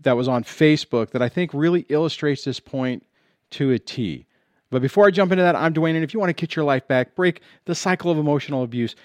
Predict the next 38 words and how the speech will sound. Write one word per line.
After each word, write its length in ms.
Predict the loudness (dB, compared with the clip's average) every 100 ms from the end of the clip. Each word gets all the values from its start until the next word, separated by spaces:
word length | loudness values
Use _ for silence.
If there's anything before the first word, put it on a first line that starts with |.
| _ _
rebuild 400 | -2 0 4 4
the 80 | 4
relationship 480 | 4 2 0 -4 -4
with 140 | -4
yourself 360 | -6 -2 -2 -2
and 220 | -4 -2
your 100 | -2
kids, 320 | -4 -6 -6 -2
start 240 | 2 4
right 160 | 2 0
now 180 | 0
by 120 | 0 0
clicking 320 | -2 -4 -6
the 80 | -6
subscribe 440 | -14 -4 -2 0
button, 300 | 0 -2 -8
ring 200 | 0 0
that 220 | 2 0 2
bell 160 | 2
notification 580 | 4 0 -2 -2 -2 -2
so 140 | -4
you 160 | -4 -4 -8 0
don't 260 | 2 2 -4 _ _ _
miss 400 | -4 -2 -2 -8 _ _ _ _
a 80 | -4
thing. 340 | -2 -4 -4 _ _ _ _ _ _
So 340 | -2 4 4 2 _ _ _ _
the 220 | -2 -2
thing 240 | 2 2
on 180 | 4 4
this, 360 | 4 2 -2 -10 -20 _
and 100 | -4
I'm 100 | -2
gonna, 140 | -2 -2
I'm 120 | -4
gonna 160 | -2 -2
read 360 | -4 -8 -8
this 420 | -10 -12 -12 -16